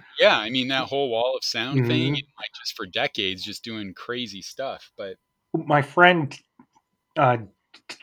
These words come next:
Speaker 2: Tom always s-, says, uh, y-, uh, y-, you have to, uh, s-, separate the art from the artist.
Speaker 1: Oh, yeah. It's,
Speaker 2: And
Speaker 1: it's hard sometimes,
Speaker 2: it
Speaker 1: though,
Speaker 2: is
Speaker 1: man.
Speaker 2: really hard for me at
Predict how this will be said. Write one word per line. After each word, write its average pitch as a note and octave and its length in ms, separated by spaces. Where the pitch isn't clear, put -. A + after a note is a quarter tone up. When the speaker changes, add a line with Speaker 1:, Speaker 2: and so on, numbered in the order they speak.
Speaker 2:
Tom C3+ 680
always C3+ 720
s-, - 180
says, B2+ 680
uh, B2 180
y-, A#2 160
uh, C3 60
y-, A#2 320
you C3 180
have C3+ 180
to, A2+ 420
uh, A#2 60
s-, - 520
separate C#3+ 640
the A#2 340
art C3+ 280
from C3+ 240
the A#2+ 160
artist. G#2+ 760
Speaker 1:
Oh, G2 260
yeah. F#2+ 460
It's, A#2+ 280
Speaker 2:
And G#2 160
Speaker 1:
it's - 180
hard A2 360
sometimes, F#2+ 600
Speaker 2:
it F3+ 80
Speaker 1:
though, F#3 80
Speaker 2:
is F#3 220
Speaker 1:
man. - 260
Speaker 2:
really D#3+ 460
hard B2 400
for D3 160
me F3 360
at A#2+ 220